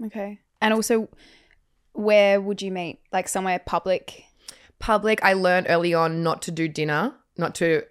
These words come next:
Speaker 2: like, commit to a dinner.
Speaker 1: Really?
Speaker 2: Yeah. 'Cause then I had a really bad date where I actually committed to dinner and then a concert.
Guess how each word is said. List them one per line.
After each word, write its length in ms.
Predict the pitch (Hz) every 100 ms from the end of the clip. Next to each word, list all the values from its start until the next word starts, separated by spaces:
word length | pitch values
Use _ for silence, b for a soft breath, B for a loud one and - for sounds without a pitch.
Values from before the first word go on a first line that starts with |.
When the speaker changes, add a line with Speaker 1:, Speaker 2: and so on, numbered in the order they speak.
| -
Speaker 2:
like, 180 | 160 -
commit 380 | 175 156 151 -
to 140 | 170
a 40 | 156
dinner. 300 | 151 147 175
Speaker 1:
Really? 200 | 254 233 185
Speaker 2:
Yeah. 400 | 160 156 151 156 b b b -
'Cause 140 | 175
then 120 | 180
I 80 | 165
had 160 | 175 160
a 60 |
really 280 | 156 160 151
bad 240 | 147 139
date 320 | 143 135 139 -
where 160 | 147
I 100 | 135 143
actually 360 | 139 - 160
committed 400 | 151 165 151 147
to 240 | - 151 147 156 - _ _
dinner 360 | 165 156 151 147
and 140 | 156
then 100 | 156
a 60 | 143
concert. 720 | - - 156 - 127 - -